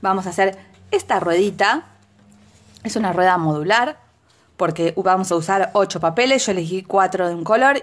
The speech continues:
y cuatro de otro. Para hacer esto, yo elegí cuatro papeles de diez por diez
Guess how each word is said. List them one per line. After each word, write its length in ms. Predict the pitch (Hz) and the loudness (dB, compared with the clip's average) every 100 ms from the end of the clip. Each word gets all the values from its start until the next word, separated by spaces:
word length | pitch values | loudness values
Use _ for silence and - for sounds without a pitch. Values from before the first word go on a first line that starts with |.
| - | -6
y 220 | 196 208 | -8 -8
cuatro 400 | - 185 170 185 | -2 -2 0 0
de 140 | 208 | 2
otro. 380 | 269 269 285 359 - _ _ _ _ _ _ _ _ _ _ - - - - - - _ _ _ _ | 2 2 0 0 -4 _ _ _ _ _ _ _ _ _ _ -20 -20 -20 -20 -20 -20 _ _ _ _
Para 180 | 175 170 | -2 -2
hacer 360 | 160 226 247 - | 0 -2 -2 -2
esto, 580 | 233 208 - 196 247 285 | -2 -2 0 0 0 -2
yo 320 | - 190 196 - | -6 -2 -2 -2
elegí 520 | 170 160 160 196 214 _ _ _ _ _ - | -2 -2 -4 -10 -10 _ _ _ _ _ 0
cuatro 400 | 220 220 170 165 | 2 2 0 -4
papeles 380 | 170 185 175 | -4 -2 -2
de 80 | 170 | 0
diez 220 | 196 220 | 0 -2
por 200 | 214 294 | 0 0
diez 340 | 285 262 254 | 2 0 0